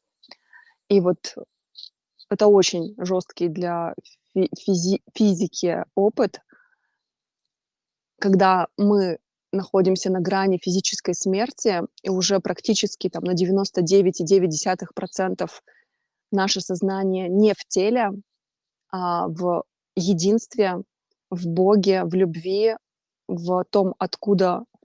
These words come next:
мы пришли и куда мы уйдем – в нашей вечной жизни здесь и с,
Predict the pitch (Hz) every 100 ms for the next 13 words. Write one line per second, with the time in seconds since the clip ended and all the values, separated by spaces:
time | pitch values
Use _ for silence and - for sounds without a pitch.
0 | _ _ _ _ _ _ _ 190 202 190
1 | 190 - 202 202 - 185 196 190 185 180
2 | 165 196 233 302 - _ _ _ _ _
3 | _ _ _ _ _ _ _ _ _ _
4 | 180 196 202 208 208 190 202 - 196 185
5 | 196 202 196 190 - 202 - 185 -